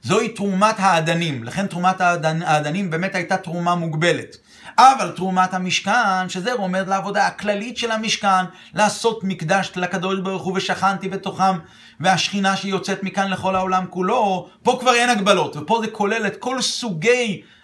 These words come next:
התרומות, גם חי, גם צומח וגם דומם, את כל ענייני העולם. עכשיו נחזור עוד פעם לנקודה שאמרנו מקודם. בדרך כלל מצוות צריכים להיעשות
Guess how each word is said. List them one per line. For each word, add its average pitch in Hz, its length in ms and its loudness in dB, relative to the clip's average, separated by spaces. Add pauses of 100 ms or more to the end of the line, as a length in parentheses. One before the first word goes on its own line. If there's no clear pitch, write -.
התרומות, 220 760 0 (340)
גם 202 360 4 (500)
חי, 240 440 4
גם 190 200 2
צומח 196 680 0
וגם 165 420 2 (360)
דומם, 190 380 0
את 170 100 -6
כל 185 200 0
ענייני 156 380 -2
העולם. 131 400 -2 (200)
עכשיו - 300 -2
נחזור 202 380 0
עוד - 180 -6
פעם 233 160 2
לנקודה 214 560 0
שאמרנו 196 380 -2
מקודם. 151 500 -4 (520)
בדרך 196 600 2
כלל 220 420 6
מצוות 196 680 -2
צריכים 220 540 -6
להיעשות 180 840 -2